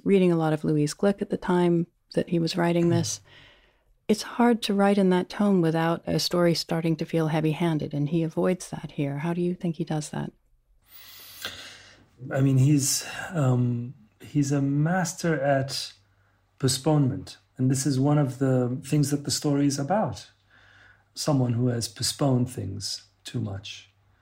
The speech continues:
Speaker 2: But also, I think one of the reasons why it has affected me so deeply is that it sort of reminds you to what extent it's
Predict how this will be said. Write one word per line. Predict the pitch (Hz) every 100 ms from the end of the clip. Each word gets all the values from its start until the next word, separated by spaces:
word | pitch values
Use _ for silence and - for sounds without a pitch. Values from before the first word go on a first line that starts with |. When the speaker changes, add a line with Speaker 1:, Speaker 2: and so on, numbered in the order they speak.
| _ _ _ _
Speaker 2:
But | - 151
also, | 170 190 - 240 214 185 - _ _ _ _ -
I | 151
think | 202 185
one | 196
of | 185
the |
reasons | 185 208 196 170
why | 180 170
it | 165
has | 139 147 147
affected | 139 - - - 147 131
me | 147 202
so | - 127
deeply | 120 117 - 127 127
is | 131
that | 170 160 - - - - - - _ _ _ -
it | -
sort | - 202
of | 170 - - _ _ _ -
reminds | 180 185 202 208 -
you | 202 - _ _ _ -
to | 196
what | 190 185
extent | 175 - 196 180
it's | 185 180